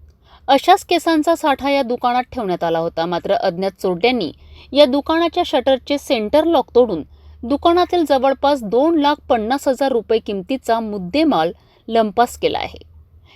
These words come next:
ही घटना सकाळी उघडकीस आली असता अतिशय मेहनतीने कमावलेल्या मालाची चोरी झाल्याने पंचांगे कुटुंबियांना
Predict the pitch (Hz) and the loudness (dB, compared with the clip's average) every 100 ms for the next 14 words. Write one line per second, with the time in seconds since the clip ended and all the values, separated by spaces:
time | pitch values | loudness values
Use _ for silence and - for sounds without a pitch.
0 | _ 220 190 196 208 247 269 226 226 240 | _ -6 0 0 0 -2 0 4 4 4
1 | 226 226 - 285 208 165 226 - 135 - | 2 0 0 -2 -2 0 -4 -4 -6 -6
2 | _ _ - - 277 320 320 381 359 339 | _ _ -12 0 2 2 2 2 2 4
3 | 311 311 294 320 285 262 262 262 254 262 | 2 0 0 0 0 0 2 2 2 0
4 | 254 233 220 240 277 240 220 - 262 254 | -2 -2 2 2 0 -4 -8 -4 0 0
5 | 311 302 226 165 165 196 - _ - _ | 0 -2 -2 -2 -4 -6 -12 _ -20 _
6 | 277 269 320 339 349 370 254 196 196 208 | 2 4 2 0 0 -2 -4 -4 -4 -2
7 | 269 240 | -2 -2